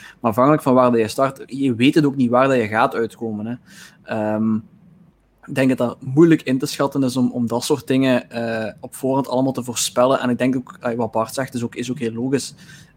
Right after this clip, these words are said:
Het is normaal dat je af en toe moet zeggen van, "Kijk, nu moeten we een andere oplossing zoeken voor, voor hetgeen dat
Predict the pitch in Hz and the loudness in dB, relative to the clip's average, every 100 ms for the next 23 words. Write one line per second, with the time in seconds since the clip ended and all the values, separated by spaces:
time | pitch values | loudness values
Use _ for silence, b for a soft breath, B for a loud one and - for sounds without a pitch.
0 | _ - 135 147 123 117 107 117 143 123 | _ -8 0 2 2 2 2 4 4 4
1 | 117 117 127 135 135 123 120 120 120 120 | 2 2 0 2 0 2 -2 -4 -2 -2
2 | 123 135 131 139 147 131 135 - 127 123 | -2 -2 2 2 2 2 0 2 0 2
3 | 131 120 120 - 147 151 131 127 123 120 | 2 2 -2 -2 0 0 -2 -4 -4 -2
4 | 117 127 117 - 127 - 127 123 | -2 -2 -2 -6 -12 -2 2 2